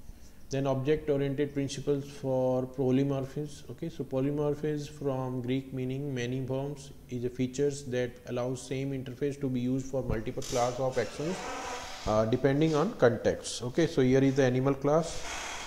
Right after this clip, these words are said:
So there is a sound, uh, subclass. Okay, so cat have different, uh, sound and dog have different sound, you can see here.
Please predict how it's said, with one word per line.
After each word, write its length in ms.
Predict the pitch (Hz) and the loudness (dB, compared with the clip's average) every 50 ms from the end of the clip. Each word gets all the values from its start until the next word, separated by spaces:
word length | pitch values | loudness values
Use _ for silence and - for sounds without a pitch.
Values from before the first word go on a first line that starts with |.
| - - - | -6 -2 0
So 60 | 131 | 4
there 220 | 120 127 123 127 | 6 6 6 8
is 140 | 131 127 120 | 6 6 6
a 80 | 120 113 | 4 4
sound, 500 | - - 131 120 123 135 147 156 151 - - - - - - - - - - - | 4 4 6 6 8 8 6 6 4 0 -4 -10 -12 -12 -12 -10 -10 -10 -8 -4
uh, 460 | - 120 113 113 110 107 113 120 113 113 | 0 2 2 4 4 4 4 2 2 2
subclass. 680 | - 143 127 - - 139 143 151 170 170 - - - 123 | 2 2 2 4 4 6 6 6 6 4 0 -6 -6 -6
Okay, 240 | 123 - 170 208 - - - - - - - - - - - - | -2 -2 -2 -2 -2 -6 -14 -16 -16 -16 -18 -18 -18 -18 -18 -4
so 160 | - - 123 | 0 0 0
cat 460 | - - - 139 131 131 139 135 139 | 2 6 10 12 12 12 12 10 8
have 280 | - 143 139 139 135 135 | 6 6 8 8 8 6
different, 460 | 131 120 - - 139 135 143 143 139 143 - - - - | 4 4 4 4 2 2 2 0 -2 -6 -10 -14 -6 0
uh, 420 | 135 131 127 127 127 123 123 123 123 | 2 4 6 8 8 8 8 6 4
sound 460 | 120 - 151 131 139 143 151 156 151 | 4 4 4 6 6 6 6 4 4
and 160 | 135 120 120 | 2 4 6
dog 240 | 120 113 117 120 117 | 8 8 10 10 8
have 220 | 117 120 123 120 | 8 6 6 4
different 340 | 113 117 - - 127 127 131 | 2 0 0 0 -2 -4 -2
sound, 340 | - - 135 135 143 151 143 | -2 -2 0 0 0 0 -2
you 120 | 131 120 | -2 -2
can 200 | 113 - 120 117 | -2 -2 -4 -4
see 200 | 107 - 120 117 | -2 -2 -2 0
here. 240 | 117 123 131 143 160 | 2 2 2 2 0